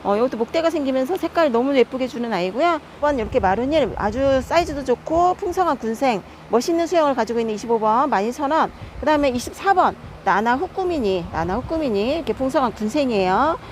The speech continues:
요 아이도, 어, 만 팔천 원, 만 팔천 원에 이렇게 준비가 돼 있습니다. 그다음에 이십삼 번입니다.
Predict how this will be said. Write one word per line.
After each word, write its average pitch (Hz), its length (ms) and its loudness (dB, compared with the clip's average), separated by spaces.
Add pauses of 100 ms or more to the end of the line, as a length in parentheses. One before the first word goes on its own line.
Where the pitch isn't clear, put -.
(200)
요 226 100 4
아이도, 330 500 4 (280)
어, - 240 0
만 160 200 0
팔천 359 440 -2
원, 160 100 -2
만 165 160 -4
팔천 330 320 0
원에 311 280 0
이렇게 202 280 -2
준비가 190 340 -4
돼 190 160 -6
있습니다. 214 640 0 (340)
그다음에 311 520 2
이십삼 285 580 -4
번입니다. 226 480 2